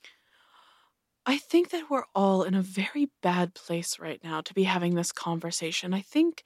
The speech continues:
we just need to get back and relax for a moment,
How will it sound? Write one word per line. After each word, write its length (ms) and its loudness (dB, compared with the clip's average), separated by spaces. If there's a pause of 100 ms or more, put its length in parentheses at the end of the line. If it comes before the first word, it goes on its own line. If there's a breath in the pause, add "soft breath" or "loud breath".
(320 loud breath)
we 80 6
just 200 0
need 140 4
to 60 -10
get 260 -10 (260)
back 500 -4 (1000)
and 280 4
relax 600 -2
for 180 -4
a 40 -2
moment, 460 -2